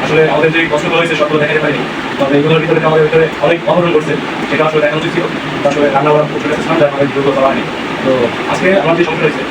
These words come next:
আমার হচ্ছে হাত পুড়ে গেছে, রান্না করতে এটা ফেটে গেছে, এই দুটো সমস্যা হয়েছে। রান্নাবাড়ি আসলে অনেক সেন্সিটিভ একটা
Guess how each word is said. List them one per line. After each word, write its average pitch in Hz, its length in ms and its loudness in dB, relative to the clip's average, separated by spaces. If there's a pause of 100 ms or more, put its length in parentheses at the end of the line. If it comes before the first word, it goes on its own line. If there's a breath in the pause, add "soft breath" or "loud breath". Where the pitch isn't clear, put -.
(260)
আমার 143 140 2
হচ্ছে 147 160 -2
হাত 143 140 -2
পুড়ে 151 140 4
গেছে, 156 140 -2 (540)
রান্না 139 180 2
করতে 120 180 0 (720)
এটা 147 180 2
ফেটে 139 180 -2
গেছে, - 160 -6 (300)
এই 143 80 0
দুটো 156 180 2
সমস্যা 139 200 -2
হয়েছে। 117 180 -4 (460)
রান্নাবাড়ি 170 360 2
আসলে 180 180 2 (200)
অনেক 143 140 2
সেন্সিটিভ 151 240 0
একটা 147 140 -2